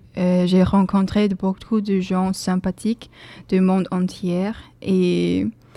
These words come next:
comme vous dites, vous pouvez par exemple faire de l'escalade, comme j'ai fait lundi soir avec des amis, et jouer au volleyball, participer à un atelier photo, à une fête. Et j'ai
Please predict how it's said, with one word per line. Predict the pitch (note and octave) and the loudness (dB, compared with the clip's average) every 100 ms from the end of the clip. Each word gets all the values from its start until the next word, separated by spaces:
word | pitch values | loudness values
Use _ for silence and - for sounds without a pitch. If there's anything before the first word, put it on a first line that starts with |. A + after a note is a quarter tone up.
| - - | -20 -12
comme | - G3 F#3+ | 0 2 4
vous | F#3+ | 0
dites, | F#3+ G3 | 0 0
vous | G3+ | 0
pouvez | F#3+ G3+ F#3+ G3 F#3 F3+ | -2 -2 0 0 0 -2
par | - F#3 | -2 -4
exemple | - - F#3+ F#3 | -4 -4 -4 -4
faire | - F#3+ F3+ F3+ | -4 -2 -2 -2
de | F#3+ F#3 | -2 -2
l'escalade, | F3+ F3+ F#3 - F3+ F3+ F3+ G3 G3+ - | -2 -4 -6 -4 0 2 2 0 -4 -6
comme | G3 F#3 | -2 0
j'ai | F3+ | -2
fait | - F#3 F3 E3+ D#3+ - _ - | -4 -4 -2 -2 -4 -8 _ -8
lundi | F#3+ F#3 F#3+ - A#3 | -4 -2 -4 -6 -8
soir | - G#3 G3 A3 B3 - - | -6 -4 -2 -4 -6 -14 -12
avec | G#3+ G3+ - | -8 -8 -8
des | G#3+ G#3 | -12 -8
amis, | G#3+ G3+ A3 - - - - - | -4 -4 -4 -8 -20 -20 -20 -4
et | G#3+ G#3 G3+ | 2 4 4
jouer | G3 G3+ G3+ | 6 6 6
au | G3 | 4
volleyball, | G3+ G3 G3 G3 G3 G3+ G3+ G3 | 2 2 2 0 2 4 2 0
participer | - G3 - - G#3+ - G3+ - G3 | -4 -6 -6 -12 -14 -10 -8 -4 -2
à | |
un | F#3+ - | -2 -4
atelier | G#3 - G3+ G3 | -6 -6 -4 -4
photo, | G3 G3+ G#3 - A3 G#3 G3 F#3 F#3+ G#3+ - - | -4 -8 -10 -8 -4 -2 0 0 -2 -6 -10 -6
à | G3+ | -2
une | F#3 | -2
fête. | - F#3+ F#3 - - - - - - - | -4 -6 -6 -8 -20 -20 -20 -20 -10 4
Et | G#3 G#3 G3+ F#3+ | 8 10 10 6
j'ai | F#3 G3 F#3+ F#3+ E3 | 6 6 6 6 4